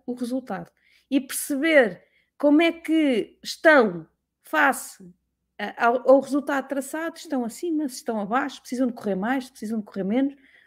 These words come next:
E o que acontece, eh, é que isto torna as organizações em organizações alienadas, que é, já falámos aqui, não é?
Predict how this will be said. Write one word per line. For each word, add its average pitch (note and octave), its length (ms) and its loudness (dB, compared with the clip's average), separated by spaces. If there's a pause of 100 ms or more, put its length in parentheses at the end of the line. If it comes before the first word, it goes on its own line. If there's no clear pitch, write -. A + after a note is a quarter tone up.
(680)
E C4+ 120 8
o D4 80 6
que F4+ 120 6
acontece, E4+ 760 4 (440)
eh, B3 840 8
é C#4 160 6
que D#4 220 0
isto D#4+ 440 -2 (800)
torna D4 560 2 (320)
as C4 380 6
organizações C4+ 920 0
em E4 100 -4
organizações E4 720 -4
alienadas, F4 760 -2 (280)
que B3+ 240 6
é, B3 260 2 (160)
já G#3+ 200 0
falámos A3+ 380 -2
aqui, D4+ 320 -2
não E4 140 -2
é? C4+ 260 0